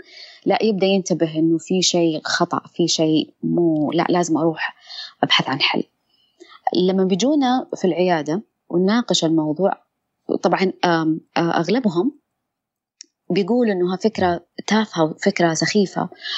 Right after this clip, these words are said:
أعرف إنها فكرة ما هي صحيحة، بس ماني قادرة أتخلص منها. ففي الغالب يكونون واعين لأنه في، لا، فيه، فيه مشكلة و-، وأنا ماني قادرة أتخلص منها. أعرف إنه هذه، هذا شيء مو صحيح،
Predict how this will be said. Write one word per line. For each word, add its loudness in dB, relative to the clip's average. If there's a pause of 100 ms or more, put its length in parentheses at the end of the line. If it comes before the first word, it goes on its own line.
(160)
أعرف 2
إنها 2
فكرة 0
ما 0
هي -2
صحيحة، 0
بس -2
ماني 2
قادرة -4
أتخلص -2
منها. -2 (1000)
ففي 2
الغالب 0
يكونون 0
واعين 0
لأنه 0
في، -2
لا، -2 (160)
فيه، -2 (420)
فيه 0
مشكلة -2
و-، 0 (640)
وأنا 2
ماني 4
قادرة -2
أتخلص 0
منها. -4 (160)
أعرف 2
إنه 2
هذه، 0
هذا -2
شيء 2
مو 2
صحيح، -4